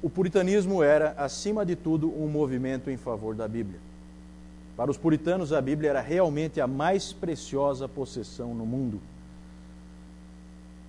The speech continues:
Suas mais profundas convicções eram que a reverência a Deus leva à reverência à Bíblia, e que servir a Deus significa obedecer à Bíblia.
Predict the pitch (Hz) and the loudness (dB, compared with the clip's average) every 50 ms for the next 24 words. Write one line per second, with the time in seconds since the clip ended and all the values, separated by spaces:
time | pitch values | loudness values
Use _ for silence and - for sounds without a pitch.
0 | - - - - - - - - - - - - 143 151 151 127 127 143 160 185 | -18 -18 -18 -18 -18 -18 -18 -18 -16 -14 -2 2 6 6 6 6 6 6 6 6
1 | 196 190 - 190 180 147 - - 180 185 180 165 - - 180 170 143 147 135 - | 6 4 4 4 4 4 4 2 2 2 2 2 0 -2 -2 -2 -2 -2 -4 -4
2 | - 156 165 175 160 143 151 151 151 139 131 147 139 127 147 147 135 143 139 143 | -2 -2 0 0 2 2 2 2 2 0 0 0 0 0 0 2 2 4 4 4
3 | 170 190 175 - - 185 160 135 139 156 165 160 139 143 147 156 151 143 147 143 | 2 0 0 0 0 0 2 2 2 2 2 2 2 2 4 4 4 2 2 2
4 | 139 147 127 135 131 127 135 135 127 - 147 127 123 120 127 123 104 98 92 - | 2 2 2 2 2 2 0 -2 -4 -2 -2 -2 -2 -2 -2 -2 -4 -6 -8 -12
5 | - - - - 120 104 - 135 117 - 147 143 123 113 127 143 147 131 113 110 | -14 -16 -12 -12 -12 -8 -8 -8 -4 -2 -2 -2 0 0 0 2 2 2 2 0
6 | 120 127 123 - - 120 117 120 117 104 - 120 113 - 120 110 117 110 107 101 | 0 -2 -2 -4 -6 -6 -6 -6 -6 -6 -6 -6 -6 -6 -6 -4 -4 -4 -4 -6
7 | - - - 104 104 101 95 101 92 82 - | -8 -8 -6 -6 -6 -6 -6 -8 -10 -10 -12